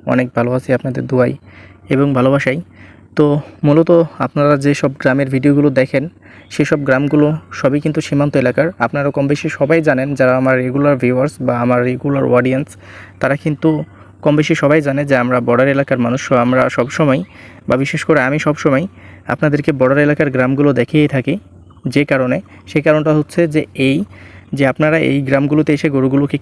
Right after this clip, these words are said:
কিনবেন কোনো প্রবলেম ছাড়াই। এই গ্রামগুলোতে গরু কিনলে দেখা যাচ্ছে কিছুটা কম দামে কিনতে পাওয়া যাবে। So that's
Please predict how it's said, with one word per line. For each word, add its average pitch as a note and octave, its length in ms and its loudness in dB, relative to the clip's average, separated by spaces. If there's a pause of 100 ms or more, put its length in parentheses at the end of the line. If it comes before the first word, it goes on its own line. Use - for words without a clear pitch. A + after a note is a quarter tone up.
কিনবেন C3+ 340 2 (600)
কোনো D3+ 200 4
প্রবলেম C#3 380 0
ছাড়াই। B2+ 260 -2 (140)
এই C#3 80 -2 (240)
গ্রামগুলোতে C#3 500 0 (100)
গরু C3+ 200 2
কিনলে C#3 240 0
দেখা C3 120 -2
যাচ্ছে C#3+ 220 -6
কিছুটা C#3 240 -4 (100)
কম C3+ 160 2
দামে C#3 220 2
কিনতে D3+ 280 0
পাওয়া C3 200 2
যাবে। C3+ 160 -4 (680)
So D#3 100 0 (200)
that's B2 180 -2